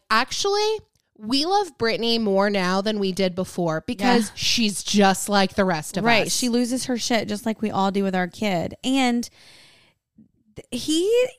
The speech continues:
Speaker 2: you're right when you say that he's just trying to get rich. He did the same thing before. Remember before when he was trying to sell out stuff and stories on
Speaker 1: Mm-hmm.
Speaker 2: her?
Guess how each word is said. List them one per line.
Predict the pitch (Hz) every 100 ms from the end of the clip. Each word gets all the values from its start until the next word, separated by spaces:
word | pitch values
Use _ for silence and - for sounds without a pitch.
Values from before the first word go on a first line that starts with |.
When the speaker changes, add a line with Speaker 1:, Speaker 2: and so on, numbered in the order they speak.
| _
Speaker 2:
you're | 247 247 269 285
right | 311 480 494
when | 330 285
you | 254
say | - 254 254
that | 226
he's | 240 -
just | 247 -
trying | 247
to | 233
get | 208 147
rich. | 185 185 202 -
He | 220 262
did | 311
the | 302
same | - 233 247 285
thing | 302 294
before. | 302 247 214 196
Remember | 240 302 494 508
before | - 262 262
when | 262
he | 254
was | 254
trying | 254 247
to | -
sell | 214 202
out | 208 -
stuff | - 226 226
and | 233
stories | - 220 214 247
on | 254
Speaker 1:
Mm-hmm. | 262
Speaker 2:
her? | 269 277